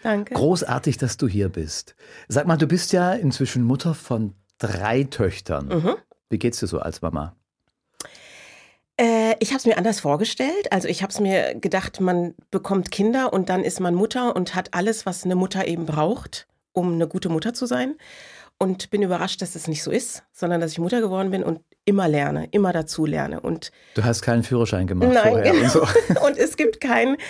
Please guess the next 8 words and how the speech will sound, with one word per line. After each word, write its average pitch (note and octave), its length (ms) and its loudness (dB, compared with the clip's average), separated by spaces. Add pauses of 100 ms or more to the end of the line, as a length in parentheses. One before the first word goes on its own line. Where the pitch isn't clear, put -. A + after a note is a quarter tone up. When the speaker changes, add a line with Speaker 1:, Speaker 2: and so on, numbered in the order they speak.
(260)
Speaker 1:
Rezept B3 560 2
und A3+ 160 2
keine G#3 400 2
Anleitung. G3+ 760 2 (120)
Also F3+ 500 -2 (480)
ich F#3 160 -2
mag's E3+ 340 0
sehr, G3+ 320 2